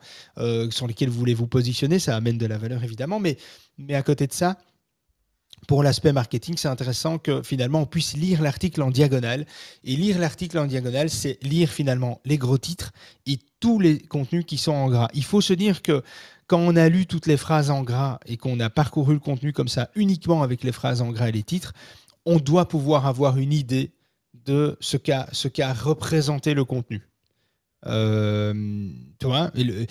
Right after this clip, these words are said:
après, euh, il y en a beaucoup qui, qui lisent en diagonale comme ça, euh, euh, quelques paragraphes en prenant que les, les phrases clés, les phrases en gras. Euh,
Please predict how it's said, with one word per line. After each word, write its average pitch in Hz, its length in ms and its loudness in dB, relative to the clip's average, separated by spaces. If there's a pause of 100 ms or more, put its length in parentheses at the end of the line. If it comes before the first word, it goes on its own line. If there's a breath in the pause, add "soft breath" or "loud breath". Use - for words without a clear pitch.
(160 loud breath)
après, 185 560 2
euh, 131 160 0
il 131 40 -2
y 135 60 0
en 139 40 0
a 131 60 2
beaucoup 131 220 -4
qui, 143 260 -6 (260 loud breath)
qui 143 140 -4
lisent 160 220 0
en 151 80 2
diagonale 135 500 2
comme 120 160 0
ça, 131 300 -2
euh, 113 120 -4 (360 loud breath)
euh, 113 80 -6
quelques 143 340 0
paragraphes 131 600 0
en 117 80 -2
prenant 127 300 0
que - 160 2
les, 143 260 2
les 117 120 0
phrases - 480 -2 (140)
clés, 139 320 2
les 156 120 0
phrases 127 340 -4
en 117 200 -6
gras. 120 360 -2 (460 loud breath)
Euh, 113 240 -2